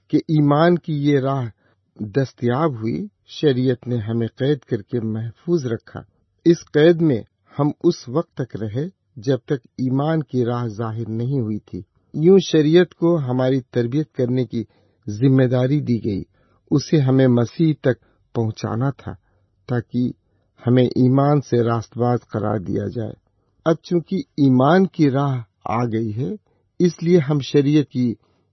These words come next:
तरबियत के तहत नहीं रहे, क्योंकि ईसा मसीह पर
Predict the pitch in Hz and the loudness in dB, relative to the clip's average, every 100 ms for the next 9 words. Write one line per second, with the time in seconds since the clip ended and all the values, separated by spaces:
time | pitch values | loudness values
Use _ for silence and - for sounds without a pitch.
0 | _ 139 123 120 135 - 123 - 110 101 | _ 0 2 2 0 0 -6 -6 -10 -12
1 | - _ _ 123 131 127 98 107 - _ | -14 _ _ -6 -4 -4 -6 -10 -16 _
2 | _ - 170 151 147 143 139 127 - 127 | _ 0 4 4 4 2 2 -2 0 0
3 | 123 - 147 123 95 _ _ _ - 143 | 0 -2 -2 -2 -4 _ _ _ 0 2